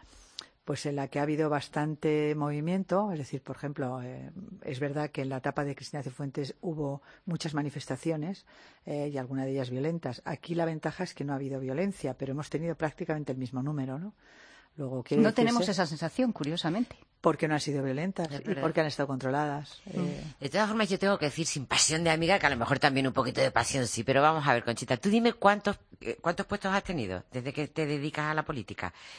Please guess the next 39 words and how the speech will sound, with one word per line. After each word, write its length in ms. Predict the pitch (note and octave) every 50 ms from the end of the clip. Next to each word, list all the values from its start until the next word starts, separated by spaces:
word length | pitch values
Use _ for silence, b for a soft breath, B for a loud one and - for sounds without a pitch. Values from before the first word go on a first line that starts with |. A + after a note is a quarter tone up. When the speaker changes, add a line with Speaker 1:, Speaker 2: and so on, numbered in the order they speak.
| B B
Speaker 3:
Eh, 120 | A2+ G#2+ -
eh, 200 | B2+ C3 - - B B B B B
¿cuántos 320 | - D3+ D#3 C#3+ F#3+ F3+
puestos 300 | - - E3+ - - F#3 E3
de 100 | F3 E3+
responsabilidad 580 | D#3 D3 - - D3 C#3 A#2+ C#3 D3+ D3 D3 D3
has 80 | -
tenido? 380 | - G#3 G3+ F3+ A#2+ F#2 F2+ E2+ - _ _ -
Speaker 1:
Bueno, 180 | F#3+ F#3 F3 D#3
yo 140 | E3 G#3
he 20 | A3
sido 240 | - A#3+ A#3+ B3 A3
veinte 220 | G#3+ G3+ - F#3+
años 160 | F#3 G3 G3+ -
funcionaria 680 | F#3+ E3+ - D3+ C#3+ D#3+ F3 F#3 G3+ G#3+ A#3 A#3 - -
y 160 | - C3 B2
diecinueve 400 | B2+ B2+ - - C3 C#3 D3+ E3+
dedicándome 400 | F3 D#3+ C#3 - C3 C#3+ D3 D3
a 40 | C3
la 120 | A#2+ -
política, 420 | - B2 A#2+ B2 - B2 - A#2+ A#2+
es 80 | A#2+
decir, 200 | A2+ G#2+ - B2+
que 80 | - B2
he 20 | A2+
trabajado 460 | - C3+ C#3 C3+ - D3 D3 - -
antes 540 | - D#3+ D3+ D3+ - - E3 F3 F#3+ - - -
y 120 | C#3+ C3+
era 180 | C3+ C#3+ D3 -
subdirectora 540 | - C3+ B2 C3 B2+ B2+ - - C#3 C#3
general 360 | - - D3+ D3 D3 D#3 D#3+ -
cuando 240 | - C#3+ C#3 C#3
decidí 280 | C3 B2 - - C3+ C3+
dar 100 | C#3 C#3
el 80 | B2+ B2
paso 260 | - C#3 C3 - C3+
a 40 | C3+
la 80 | B2+
política. 500 | - C3+ B2+ B2 - C3 - - - -